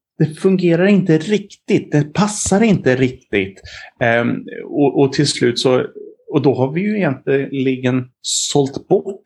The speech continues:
rättigheterna och vår rätt att säga någonting. Men lyckligtvis då så har vi en, en producent, eh, eller det bolaget ska man säga, som, som köpte upp rättigheterna,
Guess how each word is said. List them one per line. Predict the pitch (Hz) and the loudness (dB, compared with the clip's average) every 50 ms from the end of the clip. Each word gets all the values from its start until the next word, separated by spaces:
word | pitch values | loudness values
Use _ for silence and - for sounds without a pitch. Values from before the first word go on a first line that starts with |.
| - - | -8 -6
rättigheterna | - - 143 160 151 147 - - 127 110 104 104 98 95 98 107 107 110 | -2 0 0 0 0 -2 -2 0 0 2 2 2 2 0 -2 -2 0 0
och | 110 - - 113 107 117 | 0 0 -2 -2 -2 0
vår | 110 110 107 110 113 | 2 2 2 2 0
rätt | 110 113 117 104 98 - _ - 120 | 0 -2 -2 -2 -4 -6 _ -4 -4
att | 107 - - | -4 -4 -2
säga | - - 175 156 127 113 117 131 208 262 | -2 0 0 2 0 0 0 0 2 2
någonting. | 262 110 110 - - - - 95 87 - 101 - - - - - - - 87 _ _ | 2 0 -2 -4 -6 -4 -4 -4 -4 -4 -8 -10 -14 -16 -16 -16 -16 -16 -18 _ _
Men | - 131 131 147 185 226 220 147 131 151 160 165 - | -2 2 4 4 4 4 4 2 2 2 0 0 -2
lyckligtvis | 143 156 180 185 - - - - - 147 147 147 - | -2 -2 -2 -2 -2 -4 -2 0 0 -2 0 0 -2
då | 120 107 | -2 -2
så | 95 - 117 | -2 0 0
har | 110 104 | 2 2
vi | 104 104 | 2 2
en, | 101 104 101 | 2 0 0
en | 107 107 107 104 | 0 -2 -2 0
producent, | 104 113 107 107 104 - 104 95 92 95 92 95 - | 0 0 0 0 0 2 2 2 2 0 -2 -2 -4
eh, | - 95 95 - - - - - - - - - - | -4 -2 -2 0 0 0 0 0 0 -2 -2 -2 -2
eller | 101 95 95 | -2 -2 0
det | 98 101 95 92 95 - - | 0 0 0 0 -4 -8 -10
bolaget | - - 120 117 110 98 90 85 85 87 87 98 98 | -4 0 0 2 2 2 2 2 2 2 0 -2 -4
ska | - - | -2 -2
man | 90 90 | 0 0
säga, | 82 - 98 92 92 87 | 0 0 0 0 0 -2
som, | - 101 98 95 98 | 0 0 -2 -2 -2
som | - 104 101 | -2 -2 -2
köpte | 101 - 98 101 - - | 0 0 -2 -2 0 2
upp | 101 98 98 98 98 - - - _ - - - - - - - - | 2 2 2 0 -4 -14 -20 -20 _ -20 -18 -16 -16 -16 -16 -6 -2
rättigheterna, | 127 117 98 - - 110 92 82 - - 98 90 90 92 95 98 98 95 | -2 -2 0 0 -2 0 0 0 -2 -2 -2 -2 0 0 0 0 -2 -4